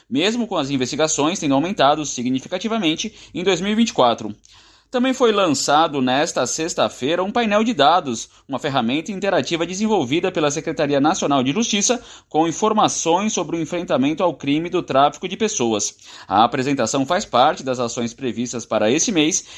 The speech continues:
em referência ao Dia Mundial e Nacional de Enfrentamento ao Tráfico de Pessoas,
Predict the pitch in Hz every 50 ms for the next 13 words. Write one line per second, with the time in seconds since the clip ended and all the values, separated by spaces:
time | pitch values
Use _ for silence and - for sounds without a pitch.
0 | - - - 131 135 123 160 185 - 226 165 127 131 151 175 - - 185 147 139
1 | 120 117 123 127 127 120 120 123 147 175 208 208 147 131 120 127 147 170 185 185
2 | 190 208 220 - 185 143 127 131 147 165 185 175 160 165 160 147 135 170 160 160
3 | 160 160 127 120 135 151 156 190 180 175 - 147 143 143 151 - 185 170 - -
4 | 220 220 - 185 180 190 190 -